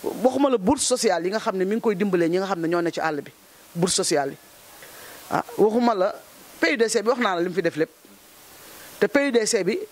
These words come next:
incha allah, deuxième tranche bi, département Mbacké ci la bokk. Waaw. Kon am Macky Sall li ko war yëpp mi ngi ci.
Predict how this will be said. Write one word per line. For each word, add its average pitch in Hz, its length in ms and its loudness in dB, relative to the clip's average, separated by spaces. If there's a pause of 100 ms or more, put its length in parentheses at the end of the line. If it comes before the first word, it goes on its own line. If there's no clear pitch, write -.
incha 240 280 2
allah, 185 220 0
deuxième 202 420 0
tranche 170 260 -2
bi, 165 80 -8
département 180 420 -2
Mbacké 151 260 -2
ci - 80 -2
la 147 80 0
bokk. - 280 -10 (1000)
Waaw. - 120 -2 (920)
Kon 196 200 0 (640)
am 226 360 2
Macky 240 160 2
Sall 175 260 2
li 190 60 2
ko 202 100 -2
war 185 160 0
yëpp 180 180 0
mi 175 120 -2
ngi 160 100 -4
ci. 139 140 -10